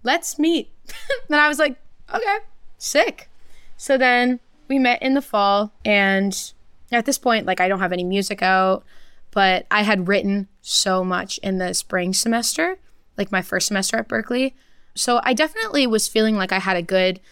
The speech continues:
like, a solid foundation for, I don't know, as an artist,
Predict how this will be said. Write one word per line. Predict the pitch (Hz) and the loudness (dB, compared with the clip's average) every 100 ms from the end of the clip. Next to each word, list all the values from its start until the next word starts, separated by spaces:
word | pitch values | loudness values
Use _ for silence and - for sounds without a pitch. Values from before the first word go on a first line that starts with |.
| - | -10
like, | 208 | -4
a | 214 | 0
solid | 202 185 196 | 2 0 0
foundation | 180 180 175 - 202 202 220 | -2 -4 -4 -4 -2 -2 -2
for, | - 185 185 180 196 - - - - | -2 -2 0 -2 -6 -12 -20 -14 -2
I | 233 | 2
don't | 220 | 2
know, | 185 | 2
as | 185 196 | 2 0
an | 190 | 0
artist, | 180 185 196 | 0 0 -4